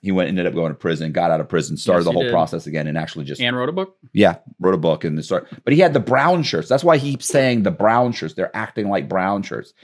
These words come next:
Speaker 1: They're beating people up that they don't
Speaker 2: Correct.
Speaker 1: like. They're, they're stopping people from being able to, um, to picket or,
Speaker 2: Yep.
Speaker 1: or, um, advertise
Speaker 2: Yep.
Speaker 1: or, or, um,
Speaker 2: Do
Speaker 1: protest
Speaker 2: business.
Speaker 1: or do anything.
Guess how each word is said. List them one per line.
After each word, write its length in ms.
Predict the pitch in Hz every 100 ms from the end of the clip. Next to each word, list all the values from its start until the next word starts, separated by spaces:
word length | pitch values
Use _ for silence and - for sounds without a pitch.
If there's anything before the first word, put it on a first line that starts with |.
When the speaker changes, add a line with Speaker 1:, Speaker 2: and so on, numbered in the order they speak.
| _
Speaker 1:
They're 120 | 82
beating 340 | 71 113 120 127
people 260 | 131 123 120
up 120 | 110
that 100 | 110
they 80 | 117
don't 120 | 117
Speaker 2:
Correct. 200 | 110 98
Speaker 1:
like. 380 | 90 92 - - - - _
They're, 380 | 80 87 85 -
they're 180 | - 82
stopping 540 | 80 - 113 113 123 120
people 260 | 123 113
from 160 | 98 107
being 220 | 101 107
able 260 | 107 104 98
to, 460 | 95 101 98 92 90 _ _ _ -
um, 380 | 90 85 80 78 -
to 200 | 117 85 - -
picket 480 | 135 139 127 123 - _ _
or, 200 | 85 85 78
Speaker 2:
Yep. 120 | -
Speaker 1:
or, 460 | 90 80 76 - 85
um, 520 | 78 76 71 69 - - -
advertise 880 | 127 123 127 131 113 110 110 110 -
Speaker 2:
Yep. 120 | 95
Speaker 1:
or, 160 | 85 78 -
or, 400 | 92 85 82 - _ 87
um, 260 | 85 110
Speaker 2:
Do 60 | 101
Speaker 1:
protest 800 | 135 139 160 131 120 123 180 180
Speaker 2:
business. 80 | 165
Speaker 1:
or 100 | 90
do 240 | 113 113
anything. 400 | 135 127 90 92